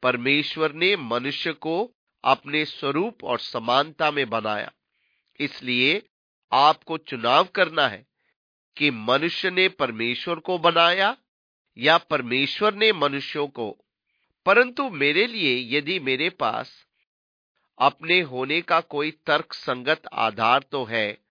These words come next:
मैं विश्वास करूंगा कि परमेश्वर ने मेरी रचना की, अन्यथा जीवन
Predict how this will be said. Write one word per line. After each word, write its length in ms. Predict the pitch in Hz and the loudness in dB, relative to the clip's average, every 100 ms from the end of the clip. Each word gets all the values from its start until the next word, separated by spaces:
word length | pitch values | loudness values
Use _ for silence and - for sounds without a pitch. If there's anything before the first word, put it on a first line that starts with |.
| _ _ _ _ _ | _ _ _ _ _
मैं 380 | 104 101 135 170 | -20 -2 2 2
विश्वास 680 | 185 180 - 127 120 127 - | 0 -6 -8 2 4 4 0
करूंगा 600 | - 131 113 110 107 113 | -6 -4 -4 -6 -2 -2
कि 180 | 131 170 | -2 -8
परमेश्वर 840 | 165 151 120 110 131 147 190 180 | -6 -6 -4 -4 -4 -4 -4 -4
ने 320 | 135 107 104 - _ _ _ - | -2 -4 -4 -10 _ _ _ -10
मेरी 460 | 110 127 135 143 | 2 4 4 2
रचना 500 | 113 117 - 123 120 | 0 -2 -4 -2 0
की, 300 | 117 - 104 _ _ _ _ _ _ | -2 -8 -16 _ _ _ _ _ _
अन्यथा 720 | 127 127 131 123 117 104 113 - _ _ _ - | -4 -2 -2 -2 -2 -2 -4 -8 _ _ _ -18
जीवन 640 | 98 143 196 123 113 127 | -6 -2 0 0 -2 -6